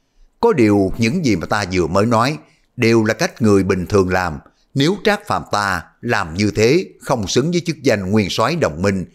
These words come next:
mà các vị tự đề cử." Không ngờ, ngay lúc mọi người đang phiền muộn, tâm trạng nặng nề, Trác Phàm xoay chuyển, cười khẽ một tiếng. Thân thể đột nhiên rung lên,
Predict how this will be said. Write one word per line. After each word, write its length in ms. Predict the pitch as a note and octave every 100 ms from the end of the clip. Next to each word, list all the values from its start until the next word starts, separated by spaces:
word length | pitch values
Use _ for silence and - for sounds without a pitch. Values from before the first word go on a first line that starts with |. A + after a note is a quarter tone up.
| _
mà 140 | - A2+
các 300 | - G3+ -
vị 200 | F#2+ F#2
tự 280 | - F#2 G2
đề 140 | F2+
cử." 320 | D#2+ E2+ G2 C#3 _ _ _ _ _ _ _
Không 280 | - G#3+ E3
ngờ, 280 | G#2 F2+ D#2+ - _
ngay 160 | E3+ F3
lúc 260 | E3+ B3 -
mọi 160 | F#2
người 340 | - G2+ F#2 E2
đang 260 | - C3 A2+
phiền 220 | F#2+ E2
muộn, 260 | F2 F2+ A2 - _ _
tâm 220 | F#3+ F#3 D#3+
trạng 320 | G2 F2 G2
nặng 180 | F#2 G2+
nề, 240 | F2 D#2 - _ _ -
Trác 240 | G#3 -
Phàm 260 | G#2 F2+ D2+
xoay 200 | - G#2
chuyển, 380 | E2+ E2 G#2+ E3 _
cười 200 | A#2+ F#2 D2+
khẽ 120 | E2
một 120 | F#2+ -
tiếng. 220 | G2 B2 - _ _ _ _ _
Thân 240 | F#3+ F3+
thể 220 | G#3+ C#3
đột 260 | C3+ B2 -
nhiên 280 | G#2 G2 F2
rung 160 | G2 F#2
lên, 240 | G2 F2